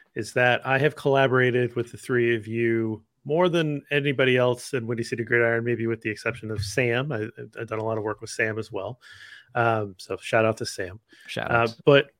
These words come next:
Speaker 1: obviously Lester and I have a podcast together. E J and I have had a podcast together for multiple years. Patty and I wrote a column together, which was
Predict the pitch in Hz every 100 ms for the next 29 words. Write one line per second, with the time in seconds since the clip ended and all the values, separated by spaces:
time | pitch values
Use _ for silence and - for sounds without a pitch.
0 | _ 147 156 156 156 143 139 165 147 143
1 | 143 139 131 147 139 135 139 131 - 131
2 | 131 131 127 127 - 123 123 120 120 120
3 | 107 110 117 113 113 110 - 110 107 98
4 | 107 104 - 101 117 113 110 139 139 139
5 | 135 123 117 110 - 151 156 151 139 151
6 | 151 156 151 120 - 110 -